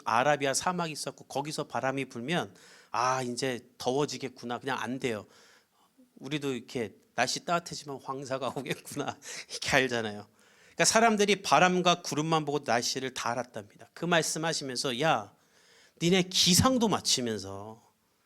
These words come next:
어찌 시대는 못 맞추냐? 너희 지금, 지금 이 시대가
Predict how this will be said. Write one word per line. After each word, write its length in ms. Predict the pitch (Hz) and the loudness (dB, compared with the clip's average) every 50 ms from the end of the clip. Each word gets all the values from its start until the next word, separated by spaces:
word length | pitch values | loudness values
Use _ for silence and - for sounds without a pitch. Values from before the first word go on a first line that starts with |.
| _ _ _ _ _ _ - | _ _ _ _ _ _ 0
어찌 280 | 143 180 185 - 233 | 0 0 2 2 4
시대는 560 | - - - - - 311 - 392 370 330 311 | 4 6 6 6 4 4 4 4 4 4 4
못 120 | 277 185 123 | 2 0 0
맞추냐? 640 | 123 131 123 120 - - - - 120 113 110 113 127 131 _ _ _ _ _ _ _ _ _ _ _ _ _ _ _ _ _ - | -2 -6 -8 -6 -6 -6 -6 -6 -10 -16 -16 -18 -20 _ _ _ _ _ _ _ _ _ _ _ _ _ _ _ _ _ _ 0
너희 220 | - 147 170 214 202 | 4 6 6 6 6
지금, 200 | 202 226 196 - | 4 4 2 2
지금 200 | - - 208 170 | 0 0 0 0
이 200 | 139 160 208 220 | 0 2 2 2
시대가 840 | 208 - - - - 240 220 165 - 147 151 160 156 127 107 101 - | 4 4 2 2 2 2 2 2 2 2 2 2 2 0 -4 -8 -14